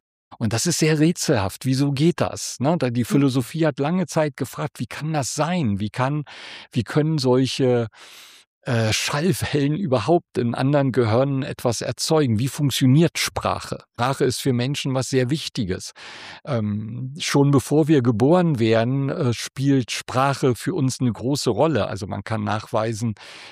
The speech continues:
Speaker 1: dass, äh, Neugeborene in Leipzig anders schreien als Neugeborene in Paris zum Beispiel.
Speaker 2: Ist nicht wahr?
Speaker 1: Ja, ja. Also
Speaker 2: Ja?
Speaker 1: in Paris gehen sie nach, beim Schreien am Ende mit der Stimme nach oben,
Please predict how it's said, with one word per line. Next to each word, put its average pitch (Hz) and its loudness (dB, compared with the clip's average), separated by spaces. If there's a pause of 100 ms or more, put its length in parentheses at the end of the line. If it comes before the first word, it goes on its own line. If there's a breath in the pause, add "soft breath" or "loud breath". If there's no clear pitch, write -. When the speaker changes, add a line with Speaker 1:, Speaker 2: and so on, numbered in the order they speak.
(160 loud breath)
Speaker 1:
dass, 101 -2
äh, 123 0
Neugeborene 117 2
in 104 -2 (300 loud breath)
Leipzig 113 0
anders 131 2
schreien 117 -2
als 120 -6
Neugeborene 117 2
in 113 0
Paris 135 -2
zum 95 -2
Beispiel. 90 0
Speaker 2:
Ist 90 -4
nicht 135 -4
wahr? 156 2
Speaker 1:
Ja, 113 -2
ja. 117 0
Also 113 -2
Speaker 2:
Ja? 180 2
Speaker 1:
in 107 -2
Paris 127 -2
gehen 131 4
sie 123 2 (280 loud breath)
nach, 117 0 (300)
beim 117 2
Schreien 127 0
am 120 -2
Ende 127 2
mit 127 2
der 120 4
Stimme 135 0
nach 107 0
oben, 143 0